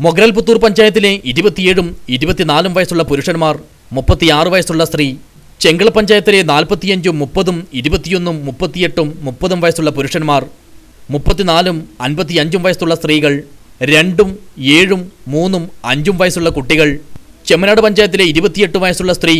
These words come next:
ഇരുപത്തിയാറ് വയസ്സുള്ള പുരുഷൻ, പതിനൊന്നും പതിനാലും അഞ്ചും വയസ്സുള്ള കുട്ടികൾ, കാറടുക്ക് പഞ്ചായത്തിലെ മുപ്പത്തിയെട്ട് വയസ്സുള്ള സ്ത്രീ, നാൽപത്തിനാല് വയസ്സുള്ള പുരുഷൻ എന്നിവരാണ് മറ്റുള്ള സമ്പർക്ക രോഗികൾ.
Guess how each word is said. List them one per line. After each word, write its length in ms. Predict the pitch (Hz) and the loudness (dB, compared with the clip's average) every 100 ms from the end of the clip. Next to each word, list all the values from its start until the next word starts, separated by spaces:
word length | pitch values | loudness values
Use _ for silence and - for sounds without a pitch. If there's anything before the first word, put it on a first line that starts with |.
| 156 - - - 139 | 0 -10 -20 -6 -2
ഇരുപത്തിയാറ് 520 | 160 180 180 160 185 190 | -2 0 0 2 2 0
വയസ്സുള്ള 320 | 180 180 175 165 - | 0 0 2 2 0
പുരുഷൻ, 340 | 143 - 165 156 - - - - - - | -2 0 -2 -4 -10 -10 -12 -14 -12 0
പതിനൊന്നും 420 | 147 151 180 180 160 | 0 0 -2 -4 0
പതിനാലും 440 | 151 165 170 170 156 - 127 | 0 2 0 0 -2 -4 -4
അഞ്ചും 260 | 147 185 | -4 -2
വയസ്സുള്ള 280 | 185 175 175 156 | -2 -2 -2 -4
കുട്ടികൾ, 320 | 135 160 151 143 - _ _ - - - - | -2 0 0 -2 -10 _ _ -4 -4 -4 -2
കാറടുക്ക് 340 | 151 170 202 196 | 0 2 0 0
പഞ്ചായത്തിലെ 440 | 202 180 180 180 175 | 0 0 0 0 -2
മുപ്പത്തിയെട്ട് 480 | 147 175 170 151 190 185 | -2 -4 -2 0 0 0
വയസ്സുള്ള 320 | 175 170 160 | -2 0 -2
സ്ത്രീ, 180 | 160 160 147 156 - - _ 104 | 0 0 0 -2 -14 -20 _ -2
നാൽപത്തിനാല് 540 | 139 160 180 160 147 190 | 0 0 -4 -4 -2 0
വയസ്സുള്ള 320 | 185 175 170 147 | -2 -2 -2 -2
പുരുഷൻ 300 | 151 180 151 147 - - - - 117 | -2 -2 -4 -6 -18 -20 -20 -6 -4
എന്നിവരാണ് 480 | 151 170 170 151 135 131 - - - 117 | -2 0 0 0 -4 -8 -16 -20 -10 -4
മറ്റുള്ള 300 | 131 160 143 - | -4 -2 -2 -2
സമ്പർക്ക 300 | 135 143 123 | -4 -4 -4
രോഗികൾ. 360 | 101 101 143 | -6 -2 -2